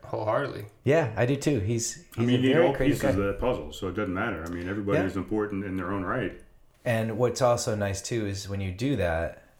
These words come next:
Speaker 2: you let somebody else shine in a way that you both shine.
Speaker 3: Right.
Speaker 2: So, like, if,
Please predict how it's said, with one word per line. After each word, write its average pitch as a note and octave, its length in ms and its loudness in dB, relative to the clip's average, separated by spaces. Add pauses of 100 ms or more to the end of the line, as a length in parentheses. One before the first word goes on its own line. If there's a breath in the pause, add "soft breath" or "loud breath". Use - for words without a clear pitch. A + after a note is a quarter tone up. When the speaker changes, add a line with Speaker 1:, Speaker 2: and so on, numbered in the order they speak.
Speaker 2:
you G#2 120 0
let G2+ 200 2
somebody F#2+ 300 0
else F#2 200 0
shine G2+ 440 0
in F2+ 100 -2
a F2 60 -2
way F2 360 2
that F2 240 -4
you F#2+ 100 -4
both E2 220 -2
shine. - 220 -6 (720)
Speaker 3:
Right. F2 220 -8 (440)
Speaker 2:
So, F#2+ 400 -4 (640 soft breath)
like, G#2 160 -4
if, - 220 -14